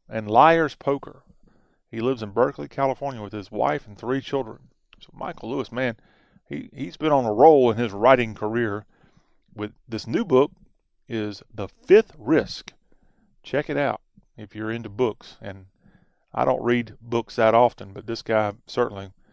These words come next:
it appears he knows what he's doing. Now, Nicholas Sparks, he's a Carolina-based writer, written several big books out there. The Notebook was one of them. His book is out. It's number eleven on the bestseller list from Amazon,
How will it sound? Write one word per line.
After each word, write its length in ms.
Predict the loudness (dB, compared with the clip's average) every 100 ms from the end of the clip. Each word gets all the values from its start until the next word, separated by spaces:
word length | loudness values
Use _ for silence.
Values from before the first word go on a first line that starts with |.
| _ _ _ _
it 80 | -14
appears 340 | -2 0 0
he 140 | -2 -2
knows 260 | 2 2
what 140 | 2 -6
he's 160 | -4
doing. 240 | -2 -2 -2 -10 -20 _ _
Now, 160 | 2 4
Nicholas 380 | 6 6 6 4
Sparks, 560 | 8 8 8 6 -6
he's 280 | -4 -4 2
a 160 | 2 2
Carolina-based 840 | 2 4 8 8 6 8 6 6
writer, 440 | 2 6 8 6 -2 _ _ _ _ _ _ _ -6
written 320 | -6 -6 -12
several 380 | -2 0 0 -2
big 340 | 0 0 0
books 320 | -2 -4 -2
out 240 | 2 2 2
there. 280 | 0 0 -4 _ _ -8
The 100 | 2
Notebook 440 | 2 4 0 -2
was 140 | -6
one 180 | -4 0
of 140 | 0 0
them. 120 | -2
His 220 | -2 -2 _ _ _ 4
book 240 | 4 4
is 100 | 2
out. 260 | 6 6 4
It's 200 | -8 -6
number 280 | -4 0 2
eleven 340 | 4 4 2 -6 _ _
on 140 | -4 -4
the 80 | 2
bestseller 520 | 4 6 4 2 4
list 220 | 2 0
from 100 | 0
Amazon, 480 | 0 2 4 4